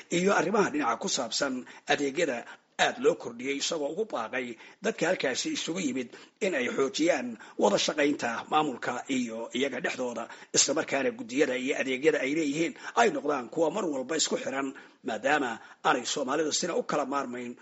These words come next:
oo midnimada iyo wadajirku ay yihiin awoodda keliya ee sharaftooda iyo karaamadooda ay kor ugu soo qaadi karaan. Yuusuf Xasan Cabdi, xildhibaanka Kamakunji, maruu ka hadlayay arrimaha ku saabsan inuu isagu musharax yahay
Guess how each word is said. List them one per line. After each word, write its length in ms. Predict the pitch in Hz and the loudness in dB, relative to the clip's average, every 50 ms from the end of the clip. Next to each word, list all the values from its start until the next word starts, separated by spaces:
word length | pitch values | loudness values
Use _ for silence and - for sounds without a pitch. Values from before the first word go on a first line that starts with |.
| - - - - | -20 -20 -4 0
oo 100 | 160 139 | 2 2
midnimada 480 | 123 127 135 131 131 151 175 175 147 139 139 - | 2 0 -2 0 2 4 6 6 4 2 0 -2
iyo 160 | 143 139 127 | -2 0 0
wadajirku 420 | 135 135 135 - - 175 156 - 165 | 0 0 0 0 0 -2 0 2 2
ay 100 | 151 143 | 2 4
yihiin 300 | 143 147 160 160 143 117 - - - - - | 2 2 0 0 0 -4 -6 -10 -14 -10 -4
awoodda 420 | - 202 180 208 233 226 160 156 127 - | -2 2 4 6 6 4 4 0 -2 0
keliya 280 | - 160 175 156 131 120 123 | 0 0 2 2 0 -2 -2
ee 120 | 123 123 | -4 -4
sharaftooda 500 | 120 - 147 170 165 - - 139 135 139 151 | -2 0 0 0 0 0 -2 -2 0 0 0
iyo 120 | 139 127 | -2 -2
karaamadooda 500 | - - 127 131 135 151 156 151 143 135 131 | -4 -4 -4 -2 -2 0 0 0 0 -2 -4
ay 80 | 131 | -2
kor 160 | - - - | 0 0 0
ugu 120 | 156 127 - | 0 -2 -6
soo 180 | - - 120 110 113 | -8 -10 -10 -10 -12
qaadi 200 | 113 110 107 - | -12 -12 -10 -10
karaan. 280 | - 123 143 160 147 - - - _ _ _ _ - | -4 -2 0 0 0 -2 -8 -20 _ _ _ _ -6
Yuusuf 260 | 104 110 - - - | -2 0 0 0 2
Xasan 280 | - 143 139 - 135 123 | 2 2 2 2 2 2
Cabdi, 280 | 135 180 180 160 165 165 - - - - - _ | 0 0 2 2 0 0 -2 -4 -12 -20 -20 _
xildhibaanka 480 | - - 208 220 240 254 180 139 - 139 131 | -4 0 2 4 4 4 2 2 0 -2 0
Kamakunji, 500 | - 139 143 - - 165 165 - - 131 123 | 0 -2 -2 -2 0 0 2 2 0 0 0
maruu 220 | 131 151 139 123 - | 0 -2 -2 0 0
ka 80 | 190 190 | 0 0
hadlayay 400 | 156 135 123 127 135 143 147 143 143 - - - | 0 -2 -4 -2 0 0 0 0 -2 -6 -8 -2
arrimaha 360 | - 196 180 226 240 208 175 | 0 0 2 2 2 2 2
ku 120 | 170 - 226 | 2 0 0
saabsan 420 | - - 131 - - - 160 156 - | 0 0 -4 -6 -4 -4 -4 -4 -4
inuu 220 | 180 185 165 - - | -6 -6 -6 -4 0
isagu 240 | - - - 175 147 | 0 2 2 0 -2
musharax 420 | 131 131 - - 185 165 139 - 170 135 | -4 -4 2 2 2 2 2 -2 -6 -4
yahay 240 | - 226 - 147 | -4 -2 -2 -2